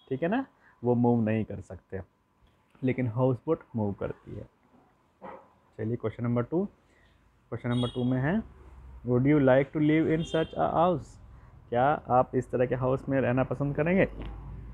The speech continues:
किस तरह के house में? जैसे कि house boat है,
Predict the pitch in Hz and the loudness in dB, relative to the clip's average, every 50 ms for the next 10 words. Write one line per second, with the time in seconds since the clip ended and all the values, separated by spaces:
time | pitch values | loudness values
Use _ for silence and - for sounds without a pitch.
0 | - - - - - - - 160 143 - - 156 147 151 151 151 151 160 175 175 | -16 -16 -16 -16 -8 -2 2 2 2 2 2 0 0 2 2 2 4 4 4 2
1 | 214 285 339 311 - - - - - - - - - - - - - - - - | 0 -4 -4 -6 -8 -10 -10 -8 -8 -8 -8 -10 -10 -10 -10 -10 -10 -10 -10 -8
2 | - 113 117 113 - - 123 123 - - 117 104 104 107 113 104 110 104 104 98 | -4 -2 -2 -2 0 -2 -2 0 0 0 0 2 2 2 2 2 0 0 0 0
3 | 98 - - - 95 - | 0 -2 -4 -8 -8 -8